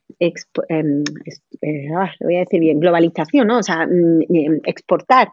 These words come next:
el, el negocio, ¿no? Y decir, "Oye, pues me llevo esto que me lo están haciendo aquí, pues me lo voy a llevar a la programación a India, la manufactura a Seúl y, y yo qué sé", ¿vale? Y entonces, ¿qué pasaba? Que todo aquello que podía ser exportado a países donde la mano de obra fuera más barata,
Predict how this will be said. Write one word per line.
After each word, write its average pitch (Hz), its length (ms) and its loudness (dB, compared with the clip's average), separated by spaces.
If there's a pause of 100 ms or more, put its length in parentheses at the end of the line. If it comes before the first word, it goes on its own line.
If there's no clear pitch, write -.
el, 160 300 2
el 165 160 0
negocio, 202 580 0
¿no? 247 140 -2
Y 277 80 2
decir, 185 220 -2
"Oye, 202 120 2
pues 190 160 -2
me 156 100 -4
llevo 190 240 2
esto 240 340 -2
que - 80 -14
me 131 60 -12
lo 131 40 -18
están 147 200 -8
haciendo 208 300 -2
aquí, 254 240 -2
pues 208 140 -2
me 143 100 -14
lo - 60 -20
voy 143 100 -4
a 156 60 0
llevar 208 300 0 (380)
a 143 220 -2
la 143 120 0
programación 147 500 -2
a 214 120 0
India, 254 580 4
la 156 440 0
manufactura 180 920 0 (280)
a 180 280 0
Seúl 277 580 6
y, 143 540 4
y 131 120 0
yo - 80 -4
qué - 80 -18
sé", - 120 -20 (160)
¿vale? 277 260 0 (560)
Y 165 60 -2
entonces, 165 280 0
¿qué 247 100 2
pasaba? 202 340 0
Que 147 80 -10
todo 160 160 0
aquello 220 280 2
que 214 80 -6
podía 220 280 2
ser 233 160 0
exportado 202 640 -2
a 226 60 0
países 220 480 0
donde 147 220 -4
la 139 120 -8
mano 160 200 -2
de 190 120 2
obra 214 200 0
fuera 208 180 -4
más 202 200 -4
barata, 202 480 -4